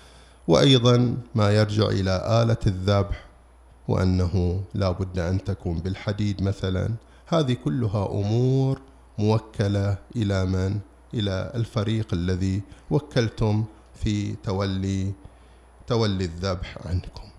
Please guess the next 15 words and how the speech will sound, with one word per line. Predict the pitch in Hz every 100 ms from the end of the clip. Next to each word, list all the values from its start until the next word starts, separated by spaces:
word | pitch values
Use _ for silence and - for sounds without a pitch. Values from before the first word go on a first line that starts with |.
| -
نعم، | 180 110
هناك | 110 135 135 143 143
أمر | - 85 78 - - - - - - - - - - - - - -
يرتبط | 151 - 160 160 143
بتقسيم | 123 123 - - 120 104
الهادي. | 90 85 - 85 76 76 - - - - - - - - 151
الهادي | 160 135 160 139 110 110 113 - - - - - - - _ - _ - -
يقسم | 156 - 147 - 143 135
ثلاثة | 127 104 107 117 123 -
أقسام، | 80 - - 78 71 - - - - - _ _ - - - - -
أو | 135 98
لنقل | 101 107 - 110
ثلاثة | - 90 92 98 107 101 - - _ 110
أثلاث: | - 104 87 78 69 - - - _ - - - _ - - - -
ثلث | 156 180 -